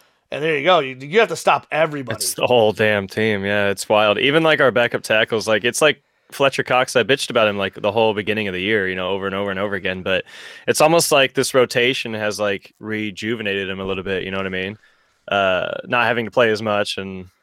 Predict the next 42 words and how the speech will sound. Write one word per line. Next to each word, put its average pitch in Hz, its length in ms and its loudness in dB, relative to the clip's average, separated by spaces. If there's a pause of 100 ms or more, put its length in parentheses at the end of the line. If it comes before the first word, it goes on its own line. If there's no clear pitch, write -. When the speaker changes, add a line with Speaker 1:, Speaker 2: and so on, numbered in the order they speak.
(380)
Speaker 2:
he 135 100 2
didn't 170 160 6
like 151 140 4
the 139 80 0
system 135 360 -2
anyway. 123 300 2
But, 110 180 0
like, 110 180 0
uh, 110 180 -2
not 120 240 -2
having 113 220 -2
to 98 40 -10
play 110 180 0
as 101 120 -4
much 95 220 -10
just, - 200 -8
like, 92 160 -8
gives 101 300 -12
him 92 100 -12
juice. 95 420 -6 (320)
Speaker 1:
Yeah. 208 200 4 (160)
Speaker 2:
It's - 100 -18
fun. 101 240 -2 (400)
Speaker 1:
Hell 349 180 2
yeah. 370 120 4
Speaker 2:
Yeah. 92 100 -2 (240)
Speaker 1:
I - 20 -4
mean, 208 140 -2
that's 214 180 2
what 226 60 -2
they 233 80 4
did 220 140 2
with 190 80 2
Hampton 160 400 0
at 110 80 -14
the 123 160 -10
end 113 180 -12
too, 131 240 -6 (140)
which 113 100 -12
is 110 140 -10
great. 120 360 0
Speaker 2:
Right. 95 360 2